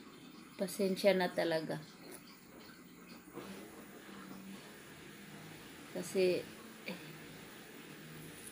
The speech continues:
mahilig ako sa mga ganitong makeup. Pero minsan lang kasi sa pasok namin, pag walang pasok, guys, yun lang ako nakapag, ano,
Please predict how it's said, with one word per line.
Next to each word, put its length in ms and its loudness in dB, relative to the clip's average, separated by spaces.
mahilig 480 12
ako 160 12
sa 160 12
mga 560 10
ganitong 880 12
makeup. 400 12
Pero 180 12
minsan 460 12
lang 180 12
kasi 300 12
sa 160 12
pasok 400 12
namin, 480 12
pag 160 12
walang 340 12
pasok, 480 12
guys, 380 12
yun 240 12
lang 160 12
ako 240 12
nakapag, 680 12
ano, 200 10